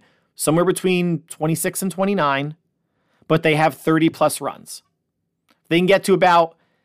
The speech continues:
sixty offensive plays. I think, and that kind of maybe fifty-five, forty-five, sixty, forty pass to run split. I think they're gonna be in really good position to win this game.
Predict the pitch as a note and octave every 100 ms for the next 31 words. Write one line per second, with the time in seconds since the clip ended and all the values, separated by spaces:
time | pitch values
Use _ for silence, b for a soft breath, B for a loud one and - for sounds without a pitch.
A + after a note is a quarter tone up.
0 | _ _ _ - - G#3 G3+ - G#3+ G#3
1 | F#3 G3+ F#3+ - F3+ - G#3 A3 A3+ A3
2 | - - _ _ _ _ _ _ _ _
3 | _ _ _ _ _ _ _ _ D3 D#3
4 | D3+ D3+ D#3+ D#3+ - - E3 E3+ D#3+ -
5 | _ _ - C#3 B2+ - F#3 - F3+ -
6 | F#3 F3+ F3+ F3 - F3+ F#3 E3 E3+ E3
7 | - E3+ - E3 F3 E3+ E3 E3 D#3+ -
8 | D#3+ D#3+ - - F3 G3 _ _ _ _
9 | _ _ _ _ _ D3+ D#3+ C#3+ D3+ D3
10 | C#3 - C#3+ C3 B2 D3+ D3+ C#3 C#3 B2+
11 | B2+ C3+ B2+ C3 B2 A#2+ A#2+ G#2 E2+